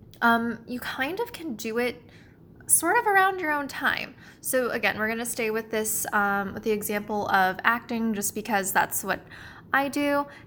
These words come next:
and that's what I have the most, um, uh, not influence, geez, that's not the right word,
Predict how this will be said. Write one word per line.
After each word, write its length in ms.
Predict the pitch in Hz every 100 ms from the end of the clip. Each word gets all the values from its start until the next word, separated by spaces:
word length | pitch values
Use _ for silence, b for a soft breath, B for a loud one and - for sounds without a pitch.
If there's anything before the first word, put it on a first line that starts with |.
| -
and 220 | 220 214
that's 140 | 208
what 80 | 233
I 60 | 214
have 260 | 220 196
the 80 | 202
most, 600 | 196 190 196 - - -
um, 680 | 202 190 190 190 196 226 233 - - - - - - - B B B -
uh, 340 | 208 196 190
not 300 | 190 220 -
influence, 540 | 185 185 196 190 - -
geez, 220 | - 196
that's 220 | 190 190
not 80 | 202
the 80 | 196
right 120 | 185
word, 240 | 214 220